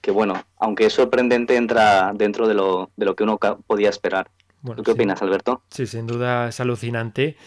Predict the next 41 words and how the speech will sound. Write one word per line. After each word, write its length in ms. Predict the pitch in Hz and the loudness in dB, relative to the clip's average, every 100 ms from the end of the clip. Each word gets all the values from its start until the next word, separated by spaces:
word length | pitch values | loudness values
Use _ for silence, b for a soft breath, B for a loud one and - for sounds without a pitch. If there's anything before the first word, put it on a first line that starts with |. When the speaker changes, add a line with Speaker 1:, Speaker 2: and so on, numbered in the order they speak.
| b b | b b
Speaker 2:
el 340 | - 117 107 | -6 -4 -4
precio 320 | - 120 143 127 | -4 -4 -4 -4
que 80 | |
ha 100 | 120 | -4
llegado 300 | 120 120 120 | -4 -4 -4
a 40 | 120 | -6
alcanzar 420 | 120 113 104 120 | -6 -8 -6 -4
el 120 | 120 | -4
perrito. 580 | 104 101 151 - 95 - B B B B B B | -6 -8 -8 -8 -12 -14 B B B B B B
Y 100 | - | -8
eso 220 | 113 139 131 | -6 -4 -4
que 380 | 127 113 113 110 | -2 -2 -2 -2
James 200 | 123 113 | -4 -4
Bond 440 | 120 143 151 139 | -2 -2 0 0
le 160 | 123 113 | 0 -2
tacha 300 | 113 113 139 | -4 -8 -6
en 40 | |
toda 160 | 127 123 | -4 -4
película 480 | 117 117 120 135 127 | -4 -6 -4 -2 -2
de 180 | 120 120 | -2 -4
una 140 | 131 | -4
horterada. 640 | 127 107 123 143 110 - _ b b b b _ _ | -4 -4 -6 -6 -8 -10 _ b b b b _ _
Es 80 | 123 | -14
bastante 340 | 113 - 117 | -12 -10 -4
Speaker 1:
Sí, 40 | 113 | 0
Speaker 2:
curioso. 200 | 120 113 | 2 4
Speaker 1:
pero 160 | 110 | 6
bueno, 180 | 123 135 | 6 4
esto 120 | 120 | 4
es 80 | 143 | 2
publicidad, 480 | 143 127 117 110 107 | 2 2 4 2 2
es 100 | 98 | 2
eso. 220 | 113 - | 0 2
Lo 100 | 101 | 0
que 100 | - | 2
Speaker 2:
Sí. 60 | 110 | 2
Speaker 1:
se 80 | 113 | 4
ve 120 | 117 | 4
se 120 | 127 | 4
vende 480 | 127 139 143 156 151 | 4 4 4 4 4
y 560 | 120 110 104 101 98 | 2 0 0 0 -2